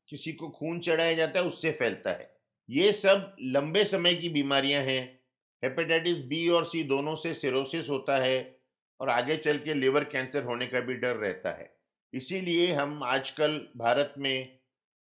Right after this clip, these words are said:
या पूरे विश्व में छोटे बच्चों को पैदाइशी जो टीके लगते हैं,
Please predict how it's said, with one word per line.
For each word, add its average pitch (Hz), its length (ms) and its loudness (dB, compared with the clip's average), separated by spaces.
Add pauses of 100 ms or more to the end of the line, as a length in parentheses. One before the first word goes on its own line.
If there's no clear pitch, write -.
(160)
या 131 100 -2
पूरे 143 320 -2
विश्व 139 400 -2
में 131 380 -2
छोटे 139 360 0
बच्चों 151 400 -2
को 143 160 -6
पैदाइशी 143 680 -2
जो 165 140 0
टीके 147 380 -4
लगते 143 300 0
हैं, 123 460 -6